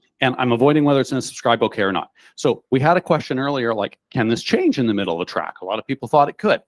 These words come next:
So I had always assumed that this was logically put at the, the beginning, the, you know, uh, that it was co-, at the beginning of a group or that was in, in the object or something. But it's some type of number like that. If we agree that you can't,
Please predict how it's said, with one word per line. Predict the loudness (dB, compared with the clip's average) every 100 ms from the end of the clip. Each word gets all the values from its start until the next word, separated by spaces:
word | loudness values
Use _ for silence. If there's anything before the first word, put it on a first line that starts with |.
| _ -20
So | -4 -2 2
I | 2 4
had | 2
always | 2 2 0
assumed | -6 -4 -2 0
that | -4 -4
this | -4 -2
was | -4 -4 -10 _ -8
logically | 0 2 4 2 0 0 2 2 -2
put | 0 0 0
at | -4 -8 -2
the, | 0 0 -2 -4
the | -6
beginning, | -2 -2 0 -2 -4
the, | -8 -4
you | 0
know, | 0 0
uh, | -2 0
that | 0
it | 0 -2
was | -4
co-, | 0 -2 -2 -2
at | 0
the | 0
beginning | 0 0 0
of | -4
a | -2
group | 4 4 4 -4 -8
or | -4
that | -2
was | -2 0
in, | 0 0
in | 2 2
the | 2
object | 2 2 -2 -4
or | -6
something. | -6 -6 -8 -14 -20 -8 -2
But | 0
it's | 0
some | 0 0
type | 2 0 0
of | 0
number | 0 2
like | 2 0
that. | -2 -2
If | 0
we | 4 4
agree | 4 2 2 4 2 0 -4 -14 -12 -4
that | -4
you | -4
can't, | -2 0 0